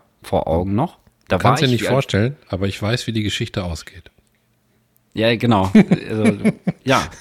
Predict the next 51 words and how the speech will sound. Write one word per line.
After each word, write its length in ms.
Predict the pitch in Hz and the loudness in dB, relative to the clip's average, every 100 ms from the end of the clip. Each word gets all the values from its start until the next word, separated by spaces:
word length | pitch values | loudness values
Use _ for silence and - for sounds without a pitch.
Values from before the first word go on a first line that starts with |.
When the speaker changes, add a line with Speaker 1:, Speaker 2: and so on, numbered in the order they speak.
| - | -8
Speaker 1:
alles 260 | 117 120 | -6 -6
klar. 240 | - 78 80 - | -6 -8 -8 -4
Okay. 220 | 110 - | -2 0
Dann 420 | 165 - - 104 110 | 0 -4 -12 -12 -8
brauche 200 | - 117 | -2 0
ich 80 | 117 | 0
ja 80 | 117 | -2
auch 80 | 117 | -4
nicht 120 | 120 | -6
mehr 120 | 110 | -12
erzählen. 320 | - - 117 - _ - 151 - - 165 - | -16 -20 -20 -20 _ -6 -4 -4 -6 -6 2
Nee, 180 | 123 143 | 4 4
ich 100 | 147 | 4
hatte, 300 | 143 175 - - - | 2 2 0 -4 0
da 80 | 139 | 2
war 80 | 143 | 2
ich 80 | 123 | 2
sechs 300 | 135 190 - | 0 0 2
Jahre 240 | 139 117 | 2 2
alt, 160 | 95 - | -2 0
zarte 280 | 127 151 123 | 2 2 0
sechs 260 | 127 - | -2 0
Jahre 320 | 101 113 143 - | 0 2 0 -2
und 120 | 110 | -2
hab 120 | 123 | -2
das 140 | 98 82 | -2 -4
Speaker 2:
Ja. 60 | |
Speaker 1:
anscheinend 380 | 120 - 123 113 | -4 0 0 0
gehabt 320 | 107 98 - | 0 0 -2
und 140 | 113 98 | -6 -2
gehört. 380 | 101 120 170 - - - - - | 2 2 0 -6 -14 -12 -12 -10
Und 60 | 117 | -6
ich 60 | 113 | 0
konnte 200 | 180 185 | 0 0
mich 160 | 175 | -4
an 80 | 127 | -4
fast 300 | - 196 - | -2 -4 -2
nichts 160 | 190 - | -6 -4
mehr 100 | 151 | -4
erinnern, 220 | 135 160 | -2 -2
außer 240 | 123 143 120 | -2 -6 -6
an 80 | |
dieses 260 | 113 113 - | -6 -8 -6
Cover 380 | - 139 160 180 - - - - - | -4 -2 -2 -4 -10 -20 -20 -6 0
und 300 | 170 214 - _ | 2 2 -4 _
an 220 | 120 127 - | -2 0 0
eine 480 | 123 139 147 131 113 | 0 2 2 0 -4
Phrase 680 | - - 101 135 175 170 156 | -8 -4 0 0 0 -2 -2
aus 180 | 135 - | -2 -2
der 140 | 143 | -2
Geschichte. 500 | 131 - 107 - | -2 -2 -2 -4